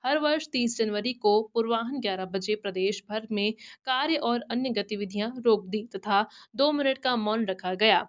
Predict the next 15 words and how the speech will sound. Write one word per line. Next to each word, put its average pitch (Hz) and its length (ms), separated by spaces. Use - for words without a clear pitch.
दो 302 160
मिनट 330 260
का 294 160
मौन 269 260
शुरू 262 280
होने 240 220
की 226 140
सूचना 233 460
दस 208 240
बजकर 214 420
उनसाठ 254 480
मिनट 220 360
पर 220 260
ग्यारह 262 340
बजे 247 300